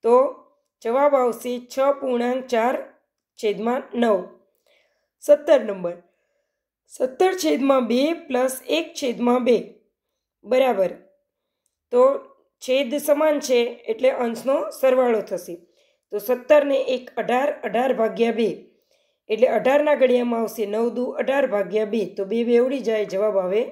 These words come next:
નવ. અઢાર નંબર, સડસઠ છેદમાં ચૌદ માઇનસ ચોવીસ છેદમાં ચૌદ, ચૌદ બરાબર ખાલી જગ્યા. છેદ સરખા છે, તેથી અંશની બાદબાકી થશે. એટલે સડસઠ માઇનસ ચોવીસ છેદમાં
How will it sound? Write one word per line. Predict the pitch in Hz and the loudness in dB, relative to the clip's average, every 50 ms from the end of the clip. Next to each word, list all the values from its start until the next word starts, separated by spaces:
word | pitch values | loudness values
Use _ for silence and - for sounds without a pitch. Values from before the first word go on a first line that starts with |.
| - - - | -10 -16 -10
નવ. | 202 208 208 185 160 - - _ _ _ _ _ _ _ _ _ _ _ _ _ _ _ _ _ _ _ _ - | -4 -2 -2 -2 -2 -4 -10 _ _ _ _ _ _ _ _ _ _ _ _ _ _ _ _ _ _ _ _ -4
અઢાર | 240 226 269 277 262 233 | 0 2 4 4 4 2
નંબર, | 226 208 196 180 170 - - _ _ _ _ _ _ _ _ _ _ _ | 0 -2 -4 -6 -10 -14 -16 _ _ _ _ _ _ _ _ _ _ _
સડસઠ | - 233 247 240 240 - 311 311 311 311 - | -4 -2 -2 0 2 4 4 4 4 2 -2
છેદમાં | 285 294 285 233 285 277 269 254 269 | -4 -4 -2 -2 -2 -2 -2 -2 0
ચૌદ | - 262 247 226 202 175 - - _ _ _ _ _ _ _ _ _ - | 2 2 2 2 -2 -6 -12 -20 _ _ _ _ _ _ _ _ _ -10
માઇનસ | 208 233 247 254 254 262 254 247 247 - | -6 -2 -2 0 0 0 0 -2 -2 -2
ચોવીસ | 240 240 254 277 311 294 294 - - | 0 2 2 0 0 -2 -4 -6 -4
છેદમાં | 277 254 - 247 254 254 262 254 - | -4 -2 -2 -2 -2 -2 -2 0 2
ચૌદ, | 277 247 220 196 185 - - | 2 2 2 0 -6 -6 0
ચૌદ | - 254 240 220 190 - 185 175 | 2 2 2 2 -2 -6 -6 -2
બરાબર | 202 214 226 226 247 254 240 - | 0 0 0 0 0 -2 -2 -2
ખાલી | 277 262 254 240 - | -2 -2 -2 -2 -4
જગ્યા. | 190 175 151 160 165 165 - _ _ _ _ _ _ _ _ _ _ _ _ _ _ - | -6 -8 -8 -8 -10 -10 -10 _ _ _ _ _ _ _ _ _ _ _ _ _ _ -2
છેદ | - 254 269 285 277 - | 0 2 2 2 2 4
સરખા | 294 294 294 294 302 311 294 277 - | 4 4 4 4 2 2 0 0 0
છે, | 277 254 240 | 0 0 0
તેથી | 240 240 254 247 - 254 240 220 | 0 -2 -6 -6 -4 -4 -4 -4
અંશની | 220 208 214 233 269 285 277 | -4 -8 -10 -8 -6 0 0
બાદબાકી | 285 277 226 220 254 - - 220 196 - | 0 0 0 -2 -4 -4 -4 -8 -8 -6
થશે. | 190 175 175 - 175 180 - _ _ _ _ _ _ _ _ _ _ _ - | -8 -8 -8 -10 -14 -16 -16 _ _ _ _ _ _ _ _ _ _ _ -2
એટલે | 190 208 202 233 220 | -2 2 2 2 2
સડસઠ | 226 - 233 226 226 233 285 285 294 294 294 254 | 2 2 -2 -2 0 4 4 4 4 4 0 -4
માઇનસ | 240 240 233 240 247 247 247 - | -4 -4 -2 -2 -4 -6 -4 -4
ચોવીસ | - 262 262 277 277 269 240 - - - | -2 0 0 0 -2 -4 -6 -10 -8 -8
છેદમાં | 233 214 185 226 233 240 247 269 | -8 -6 -4 -2 -2 0 0 -2